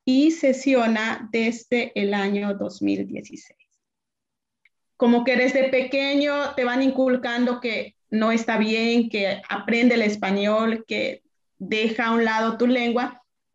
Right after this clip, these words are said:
como que uno se va metiendo a la cabeza e-, e-, esta, estas cuestiones. Y cuando uno va creciendo, en lugar de sentirse orgulloso de su lengua,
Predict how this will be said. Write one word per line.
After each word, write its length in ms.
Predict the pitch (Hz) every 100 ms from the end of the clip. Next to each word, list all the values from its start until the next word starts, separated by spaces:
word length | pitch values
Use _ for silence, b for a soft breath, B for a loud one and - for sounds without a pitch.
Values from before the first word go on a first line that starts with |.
| 214
como 260 | 226 220 214
que 100 | 233
uno 260 | 240 269
se 160 | 302 277
va 220 | 220 220
metiendo 400 | 233 226 226 226
a 60 | 220
la 160 | 220 214
cabeza 500 | 202 208 214 - 202
e-, 140 | 175
e-, 240 | 208 208 208
esta, 380 | 208 208 214 202
estas 380 | 208 208 214
cuestiones. 720 | 214 226 226 220 214 214 247 - B B B B _ _ _
Y 300 | - 240 240
cuando 260 | 240 247 247
uno 160 | 285 302
va 160 | 302
creciendo, 840 | 302 302 311 311 277 269 262 302 - _ _ _ _ _ _
en 420 | - 226 226 226 233
lugar 360 | 226 240 240
de 80 | 285
sentirse 520 | 294 277 269 269 311
orgulloso 540 | 285 254 226 233 233 262
de 120 | 262
su 120 | 277
lengua, 600 | 262 247 247 233 240 -